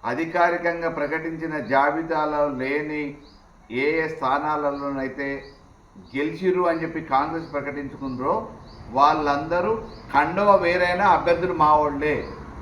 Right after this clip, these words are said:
బలపరిచింది మేము,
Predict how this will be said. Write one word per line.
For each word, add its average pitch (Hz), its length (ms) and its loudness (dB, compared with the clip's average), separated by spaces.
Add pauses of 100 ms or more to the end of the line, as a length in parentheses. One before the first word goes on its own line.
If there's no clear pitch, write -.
(3000)
బలపరిచింది 165 680 0
మేము, 180 200 0